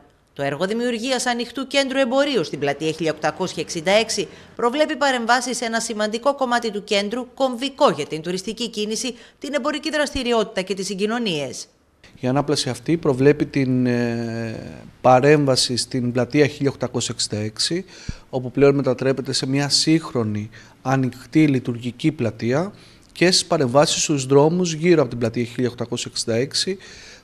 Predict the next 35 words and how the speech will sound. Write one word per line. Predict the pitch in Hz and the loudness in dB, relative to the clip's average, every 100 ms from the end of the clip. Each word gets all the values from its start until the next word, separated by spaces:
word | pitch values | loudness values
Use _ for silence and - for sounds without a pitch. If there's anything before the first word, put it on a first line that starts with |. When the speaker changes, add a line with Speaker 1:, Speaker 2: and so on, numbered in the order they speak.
| - | -6
Speaker 2:
με | 143 | -2
μια | 143 175 | 2 4
διαμόρφωση | 165 151 120 123 143 - 165 185 185 | 4 4 4 2 0 -2 -2 2 4
όπου | 160 160 131 | 2 0 -4
πλέον | - 131 156 175 175 | 2 6 6 6 0
θα | 165 139 | -4 -2
μετατραπούν | 131 123 123 - 147 | -2 -2 -4 -2 -2
σε | 135 131 | 0 0
ήπιες | 135 147 143 | 0 0 -2
κυκλοφορίας. | - 113 110 113 117 156 180 - - - - - - - - - | -4 -8 -2 0 2 2 0 -4 -12 -20 -20 -20 -20 -20 -20 -18
Speaker 1:
Σε | - 143 | -8 -4
συνεργασία | - 147 139 151 247 254 | 0 2 2 2 2 2
με | 247 | 4
το | 254 | 4
Εμπορικό | 233 254 254 269 | 6 4 4 2
και | 269 | 2
Βιομηχανικό | 240 262 247 254 240 269 | 0 -2 0 -2 0 0
Επιμελητήριο | 262 262 262 269 262 254 | 0 -2 -2 -2 -2 0
Χανίων | 269 277 269 156 | 0 0 0 0
θα | 151 | 0
υλοποιηθεί | 151 151 156 156 226 | 2 0 0 -2 -2
το | 233 226 | -2 0
συνοδό | 226 214 214 285 | 0 0 0 2
έργο | 220 220 | 2 2
της | 254 226 | 0 0
διαμόρφωσης | 196 208 214 226 226 220 196 | 2 2 2 0 -2 -2 -2
ομοιόμορφων | 185 156 156 220 254 277 | -2 0 2 2 0 0
προσώψεων | 254 247 240 226 254 262 254 - - | 0 0 0 -2 0 -2 -4 -14 -10
για | 285 | -6
τις | 302 262 | -4 -2
επιχειρήσεις | 277 247 254 240 247 - | -2 -2 0 0 -2 -6
που | 277 | -2
δραστηριοποιούνται | 285 285 269 247 226 202 156 | 0 0 0 0 2 2 2
στην | 151 190 | 0 2
πλατεία. | 208 240 180 143 127 | 2 4 4 4 2